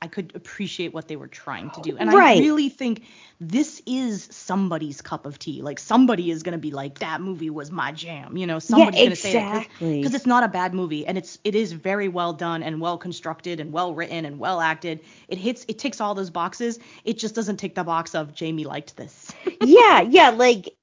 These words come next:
Speaker 2: you know, even when I said that I watched it, I didn't say, like, "Oh, you need to watch this." Like, it's like, "Oh, I watched Hell-, the new Hellraiser."
Speaker 1: Yes. I would prefer to think of it as I survived it.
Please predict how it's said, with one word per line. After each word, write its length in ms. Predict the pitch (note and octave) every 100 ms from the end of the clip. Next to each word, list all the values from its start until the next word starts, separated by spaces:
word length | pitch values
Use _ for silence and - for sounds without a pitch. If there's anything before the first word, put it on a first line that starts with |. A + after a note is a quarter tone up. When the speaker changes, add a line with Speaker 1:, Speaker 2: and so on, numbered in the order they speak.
| _
Speaker 2:
you 180 | C#4 C4+
know, 460 | B3 G3 F#3+ F#3+ - _ _ _ -
even 280 | C4 D4+
when 140 | C#4 C4
I 120 | A3
said 240 | - B3
that 100 | G3+
I 100 | F3+
watched 500 | F3+ F#3+ G3+ A3 -
it, 300 | F3 D#3+ D#3 - -
I 100 | F3+
didn't 280 | F#3+ G#3+ -
say, 220 | G#3+ F#3+
like, 160 | F#3 - -
"Oh, 160 | A#3+
you 140 | G3+ G#3
need 160 | F#3+
to 100 | F#3+
watch 240 | E3 D#3+ -
this." 260 | - - _ _ _ _ _ _ _
Like, 160 | G3 G3+
it's 140 | G#3+
like, 100 | A#3
"Oh, 40 | A#3+
I 120 | C4
watched 280 | C4+ C4 -
Hell-, 260 | A3 F#3+ F#3
the 80 | F#3+
new 160 | F#3 F3+
Hellraiser." 680 | F#3 E3 D#3+ D#3 D3+ D#3 D#3+ _ _ _
Speaker 1:
Yes. 400 | F#3+ - - - _ _ _ E4
I 200 | G4 A#4
would 180 | A4 B3+
prefer 360 | C#4+ - A3 G3
to 80 |
think 240 | F#3+ F3+ E3+
of 80 | E3+
it 120 | D#3+
as 360 | E3 D#3+ D#3 D#3
I 140 | E3+ D#3
survived 840 | - - D3+ D3+ D3+ C#3 B2 _
it. 80 | -